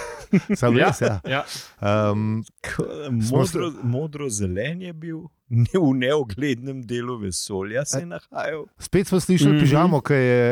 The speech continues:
Speaker 1: ki je citat prebral. Mislim,
Speaker 3: Ja.
Speaker 1: ponovil, ne, mislim, nismo ga še enkrat prosili, da ga, m, eh, posname,
Speaker 3: Tako.
Speaker 1: zato ker ne rabimo, ne, ampak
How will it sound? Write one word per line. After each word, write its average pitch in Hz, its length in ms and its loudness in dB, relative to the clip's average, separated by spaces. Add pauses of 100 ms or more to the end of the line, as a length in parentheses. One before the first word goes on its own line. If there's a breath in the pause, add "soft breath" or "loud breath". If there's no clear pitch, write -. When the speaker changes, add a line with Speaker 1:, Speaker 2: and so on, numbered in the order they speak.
(120)
Speaker 1:
ki - 140 -2
je 117 100 4
citat 170 340 -2
prebral. 98 400 -2 (800)
Mislim, 85 300 2
Speaker 3:
Ja. 101 80 0 (340)
Speaker 1:
ponovil, 113 480 4 (140)
ne, 98 240 -2
mislim, 95 520 -8
nismo 107 320 0
ga 98 80 -2
še 104 160 0
enkrat 101 240 -2
prosili, 104 360 -2
da 98 180 0
ga, 95 160 -2
m, 101 220 -6
eh, 98 80 0 (580)
posname, 101 400 0
Speaker 3:
Tako. 101 100 2
Speaker 1:
zato 104 280 -2
ker 98 240 -2
ne 95 160 0
rabimo, 98 300 0
ne, 113 120 -2
ampak 117 380 -8